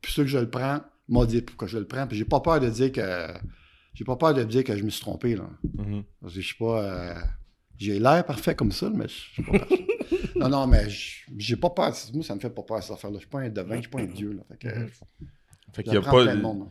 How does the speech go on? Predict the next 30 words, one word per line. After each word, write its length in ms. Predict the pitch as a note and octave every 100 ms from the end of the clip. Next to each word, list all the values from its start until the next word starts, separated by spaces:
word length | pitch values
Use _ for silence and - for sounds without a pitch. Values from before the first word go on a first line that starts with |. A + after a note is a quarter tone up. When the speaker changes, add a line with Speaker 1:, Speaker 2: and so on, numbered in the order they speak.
| _ _
Speaker 1:
là. 60 | G2+
Speaker 2:
un 40 | G2
coach, 400 | C3 B2+ B2 G#2+ F#2
il 400 | F#2+ F#2 F#2 E2+
y 40 | G2
a 40 |
pas 180 | - B2
d'ego, 500 | A#2 G#2+ G2+ G#2+ A2+
il 40 | A2
y 40 |
a, 80 | F#2+
il 100 | -
y 80 | G2
a, 260 | F#2+ F#2 F#2
dans 120 | G2
le 60 |
sens 260 | F#2 A2+ A2
que 340 | - G#2 G2 F#2+ - -
Speaker 1:
Ça, 180 | - C#3
c'est 100 | C3
moi, 280 | B2 C3+ A2+
là. 140 | F#2 - -
Speaker 2:
Non, 180 | B2+ C3
je 120 | G#2+
sais, 160 | A2+ B2
je 80 |
sais, 120 | A2 C#3
Speaker 1:
Ouais. 80 |
Speaker 2:
mais 160 | A2+ F#2+
que, 300 | B2 A#2 -